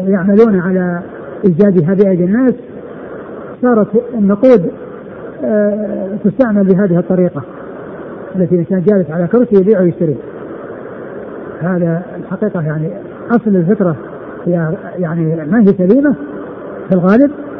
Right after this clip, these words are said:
ثم أيضا فيها هذه المصالح الكبيرة التي فاتت على الناس بسبب كون الاشتغال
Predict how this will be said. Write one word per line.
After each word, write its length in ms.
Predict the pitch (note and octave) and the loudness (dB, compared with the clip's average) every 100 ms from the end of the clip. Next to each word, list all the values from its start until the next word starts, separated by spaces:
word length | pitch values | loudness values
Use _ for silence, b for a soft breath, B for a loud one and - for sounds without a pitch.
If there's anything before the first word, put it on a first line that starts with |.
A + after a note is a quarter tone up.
| - - - - - C4 | -12 -12 -14 -14 -4 0
ثم 200 | D4+ C4+ | 2 2
أيضا 340 | D4 B3+ C#4 D4 - - - | 2 2 0 -2 -10 -4 2
فيها 360 | D4 G3+ B3 - - - - - - - - | 4 4 2 -4 -12 -14 -14 -14 -16 -10 -2
هذه 320 | B3 G#3 F#3 | 0 2 4
المصالح 560 | G#3 G3+ G#3 C#4+ G3 | 4 2 2 2 2
الكبيرة 460 | F3+ E3 F#3 G#3+ F3+ | 2 2 4 6 4
التي 240 | F#3 F3+ | 2 2
فاتت 340 | E3+ G3+ E3+ D#3 | 2 2 2 -2
على 140 | D#3+ | -2
الناس 280 | E3 E3 D#3 - - - - - - - - - - E3+ | 2 2 0 -8 -18 -16 -16 -14 -14 -14 -14 -14 -6 -2
بسبب 600 | F3 G3+ F#3 E3+ F3 F3+ - - - - - - - - | 2 2 2 2 2 0 -4 -12 -14 -14 -16 -16 -16 -2
كون 160 | G#3+ F#3+ | 2 2
الاشتغال 640 | F3 - F3+ E3+ G#3 G3+ | 2 0 -2 0 0 -2